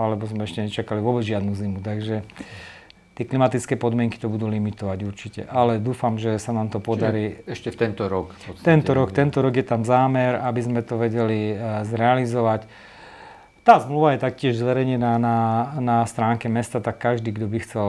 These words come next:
Speaker 1: vidieť nejaké konkrétne podmienky, môže sa tam pozrieť. Ja som veľmi rád, že, že za prvé uspela domáca firma a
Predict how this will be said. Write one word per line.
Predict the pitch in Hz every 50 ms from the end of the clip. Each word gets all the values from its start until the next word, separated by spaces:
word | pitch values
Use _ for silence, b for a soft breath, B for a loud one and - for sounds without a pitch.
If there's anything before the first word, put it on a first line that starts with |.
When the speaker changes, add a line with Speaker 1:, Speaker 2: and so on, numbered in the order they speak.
| 101 101 101 107 107
Speaker 1:
vidieť | 107 113 110 113 104
nejaké | 104 104 104 101 -
konkrétne | 104 - 110 104 101 - 113 104 - 107 101
podmienky, | 101 104 104 104 104 101 101 - 104
môže | 104 107 107 107 104 -
sa | - 107 98
tam | 98
pozrieť. | 101 - 110 113 110 117 113 107 104 101 107 120
Ja | 127 127 120
som | 107 123 110
veľmi | 113 113 113 113 110
rád, | 110 110 107 104 101 107 107
že, | 107 110 104 104 101 B B B B B B B B B B B B B B _ _ -
že | 113 113 110 113
za | 117 135 151 151
prvé | - - 139 131
uspela | 131 135 135 - - - 127 117 110 107
domáca | 107 131 135 147 151 147 147 - 147 135
firma | - - 139 131 123 127 127 120 120 120 120 120 - -
a | - 117